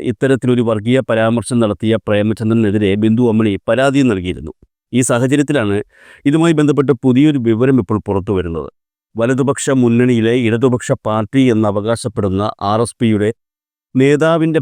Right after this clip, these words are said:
ഭാഗത്തു നിന്നും സംഘപരിവാർ നേതാക്കളെ പോലും ലജ്ജിപ്പിക്കുന്ന തരത്തിൽ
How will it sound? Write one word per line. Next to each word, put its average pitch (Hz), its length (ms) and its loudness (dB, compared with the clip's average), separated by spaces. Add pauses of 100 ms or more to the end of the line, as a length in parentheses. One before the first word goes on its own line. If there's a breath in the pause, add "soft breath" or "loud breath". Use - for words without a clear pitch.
ഭാഗത്തു 127 400 -2
നിന്നും 107 300 2 (160)
സംഘപരിവാർ 151 600 0
നേതാക്കളെ 139 480 0
പോലും 147 340 0
ലജ്ജിപ്പിക്കുന്ന 127 640 0
തരത്തിൽ 117 420 -2